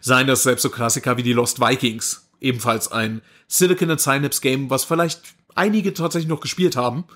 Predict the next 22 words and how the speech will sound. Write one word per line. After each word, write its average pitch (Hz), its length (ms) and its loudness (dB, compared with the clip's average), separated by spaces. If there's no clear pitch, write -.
entweder 123 280 2
auf 120 80 0
dem 123 120 -2
P 113 100 -8
C 139 200 2
oder 120 500 2
ich - 140 -20
glaube 120 220 4
auf 117 120 0
Amiga 120 320 2
gab's 110 220 -2
das 117 100 -4
auch. 120 240 -4
Ja, 120 180 0
sie 131 180 2
haben 147 160 0
offenkundig 131 400 0
nicht 127 180 -2
darauf 117 200 2
gesetzt, - 640 -2
dass, - 680 0
ähm, 107 380 0